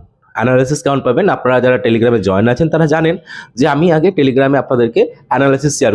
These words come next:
করতাম যে হ্যাঁ, মার্কেটের মোটামুটি এটা মুভমেন্ট আসতে পারে বা এটা বিহেভিয়ার আছে। তো সেই অ্যানালাইসিসগুলো আপনারা কীভাবে দেখবেন এবং কীভাবে আপনার ফোনের মধ্যে কাজ করবেন সেটা আমি গাইড করে দেবো। তো আমার এই ভিডিওর পরে back to back তিনটে ভিডিও পাবেন, যেখানে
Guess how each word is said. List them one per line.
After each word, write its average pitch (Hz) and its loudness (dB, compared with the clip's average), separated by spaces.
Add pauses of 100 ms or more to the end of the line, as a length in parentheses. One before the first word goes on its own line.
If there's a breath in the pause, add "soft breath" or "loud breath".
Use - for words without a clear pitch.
করতাম 92 -2 (100)
যে 120 2 (100)
হ্যাঁ, 117 -2
মার্কেটের 135 -2
মোটামুটি 127 0
এটা 135 -2 (260)
মুভমেন্ট 131 0
আসতে - -2
পারে 127 2 (380 loud breath)
বা 131 -2
এটা 160 -2
বিহেভিয়ার 127 2
আছে। - -4 (480 loud breath)
তো 156 0 (100)
সেই 202 0
অ্যানালাইসিসগুলো 151 0
আপনারা 156 -2
কীভাবে 156 2 (160)
দেখবেন 139 0
এবং 120 0 (120)
কীভাবে 147 0
আপনার 156 -4 (100)
ফোনের 151 2
মধ্যে 139 -2 (100)
কাজ 95 -2 (100)
করবেন 104 0 (460 loud breath)
সেটা 175 0
আমি 165 0
গাইড 113 -2
করে 110 2
দেবো। 104 2
তো 131 2 (640)
আমার 143 0 (180)
এই 170 2 (100)
ভিডিওর 143 2
পরে 101 2 (460 loud breath)
back 156 -2
to 190 -2
back 180 0
তিনটে 143 2 (100)
ভিডিও 120 0
পাবেন, 117 0 (460 loud breath)
যেখানে 156 0